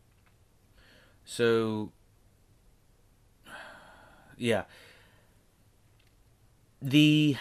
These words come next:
execution of this movie is so well done. It's, it's a trip. It's a ride. You definitely should see it in theaters. Um, the score works so well. It definitely complements the first one, as I've,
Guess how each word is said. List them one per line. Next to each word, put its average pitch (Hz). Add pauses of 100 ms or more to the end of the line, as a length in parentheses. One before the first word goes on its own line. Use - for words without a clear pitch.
(640)
execution 147 (760)
of 127
this 135
movie 143
is 107 (540)
so -
well 113
done. 104
It's, 107
it's 101
a 92
trip. 113
It's 95
a 90
ride. 98
You 95
definitely 101
should -
see 95
it 95
in 92
theaters. 92 (380)
Um, 95 (240)
the 104
score 110
works 98
so 101
well. 95 (480)
It 101
definitely 113
complements 104
the 98
first -
one, 95
as 92
I've, 92